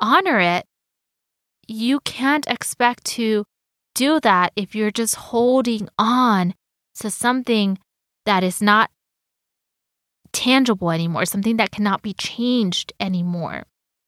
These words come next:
And so you have to really embrace where you are now, how you can help others now, and forget about the things from the past. Forget about things that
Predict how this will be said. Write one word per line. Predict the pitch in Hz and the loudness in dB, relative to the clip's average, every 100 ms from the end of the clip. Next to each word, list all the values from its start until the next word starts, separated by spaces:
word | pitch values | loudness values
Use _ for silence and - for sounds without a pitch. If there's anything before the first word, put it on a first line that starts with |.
| _ _ _ _ _ _ - | _ _ _ _ _ _ -2
And | 220 | 0
so | - 214 202 196 - | 4 4 4 0 -2
you | 214 277 | 0 0
have | - 254 285 - | 4 4 2 -2
to | 262 | -6
really | 214 220 220 220 | -2 0 2 2
embrace | 214 190 196 185 190 - - | 0 -2 -2 -2 -2 -4 -8
where | 196 196 | -2 0
you | 214 233 | 2 2
are | 226 226 | 2 2
now, | 190 165 165 175 190 _ _ - | 0 2 0 -2 -6 _ _ -8
how | 185 190 | -2 0
you | 233 262 | 0 -2
can | - 277 | -4 -4
help | 240 247 - | 0 -2 0
others | 220 214 220 202 - - | -2 0 -2 -4 -10 -10
now, | 202 190 202 214 226 175 156 185 247 _ _ 220 | -4 0 2 4 4 2 0 -4 -8 _ _ -2
and | 214 208 - _ | 0 0 -4 _
forget | - 240 220 - 240 311 | -6 -4 -4 -2 2 2
about | 392 311 262 | 4 2 2
the | 208 | -2
things | - 175 170 170 | -4 -4 -4 -6
from | 208 185 | -8 -8
the | |
past. | 185 - - - - | -8 -4 -4 -4 -6
Forget | - 226 196 - 240 262 | -6 -6 -4 -2 2 2
about | 277 277 262 | 4 2 0
things | 233 214 208 202 | -4 -4 -4 -6
that | 202 185 | -2 -2